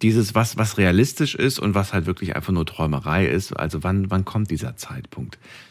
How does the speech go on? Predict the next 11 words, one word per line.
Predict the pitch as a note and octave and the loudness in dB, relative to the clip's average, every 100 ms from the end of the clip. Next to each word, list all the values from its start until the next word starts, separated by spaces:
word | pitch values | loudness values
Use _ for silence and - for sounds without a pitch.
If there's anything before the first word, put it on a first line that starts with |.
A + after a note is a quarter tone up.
| _ - | _ -6
Ist | F#2 | -2
das | G2 - G2 | -2 0 2
relativ | F#2+ F2+ D2+ - | 2 2 -4 -6
früh? | - G#2+ C#3+ D3 | 2 6 8 6
Hat | A2 E2+ | 2 0
man | D#2+ | 0
den | D#2 D2+ | 0 0
so | D2+ | 0
mit | C#2+ - | -2 -4
zehn, | E2+ D#2+ D2+ | -2 0 -2
zwölf? | - F2+ A2 A2+ A2+ | 0 4 6 4 2